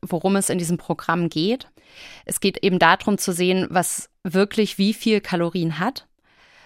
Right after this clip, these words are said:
Also ein Franzbrötchen, dieses süße Gebäckstück hier aus Hamburg, das hat zum Beispiel vierhundertfünfzig Kalorien im Schnitt. Und das ist ja was, das isst man mal so nebenbei.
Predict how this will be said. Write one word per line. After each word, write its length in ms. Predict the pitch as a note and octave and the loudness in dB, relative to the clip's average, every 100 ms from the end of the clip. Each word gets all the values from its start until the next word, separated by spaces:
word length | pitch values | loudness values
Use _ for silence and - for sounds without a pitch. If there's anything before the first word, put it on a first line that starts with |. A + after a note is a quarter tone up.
| - _ | -20 _
Also 340 | - D#3+ E3 - - | -6 0 0 -2 -4
ein 200 | G3 E3+ | 0 0
Franzbrötchen, 880 | - F#3 A3 - - F#3 F3+ - G3+ | 2 2 2 0 0 0 0 0 2
dieses 480 | E3+ D#3 E3 - - - | 2 -2 -4 -6 -12 -18
süße 360 | - G#3+ G3+ F3+ | -4 -2 0 0
Gebäckstück 560 | E3 F3+ - - F3 | 0 0 0 -2 -4
hier 160 | - - | -2 -2
aus 180 | - - | -2 0
Hamburg, 400 | F#3+ F3+ F#3 - | 2 2 0 -2
das 180 | F#3+ | -4
hat 140 | F#3+ F3+ | -2 -2
zum 120 | F#3 | 0
Beispiel 340 | F3 F3 - | 0 0 -2
vierhundertfünfzig 1040 | E3+ - G#3+ G3+ F3+ - G3+ G#3 - - - | -2 0 2 2 0 0 -2 -2 -6 -14 -6
Kalorien 560 | - G#3+ G#3 A3+ A#3 - | 0 2 2 2 0 0
im 140 | E3 D#3 | -2 -2
Schnitt. 340 | - G3 - - - - - - - - - | 0 -2 -4 -16 -20 -20 -20 -20 -20 -8 -2
Und 200 | F#3 - - | -2 -4 -6
das 160 | E3+ - | -4 -2
ist 140 | - | 2
ja 120 | F#3+ | 4
was, 260 | F3 - - _ | 4 0 -6 _
das 220 | E3+ - - | -6 -6 -6
isst 320 | - G3+ - - | -2 -2 -2 0
man 240 | F3+ E3+ | 2 4
mal 240 | D#3+ E3+ | 4 4
so 160 | D#3+ D#3+ | 2 0
nebenbei. 720 | D#3+ D#3+ D3+ D#3+ D#3+ D3+ E3 | 0 0 -2 0 0 -2 -4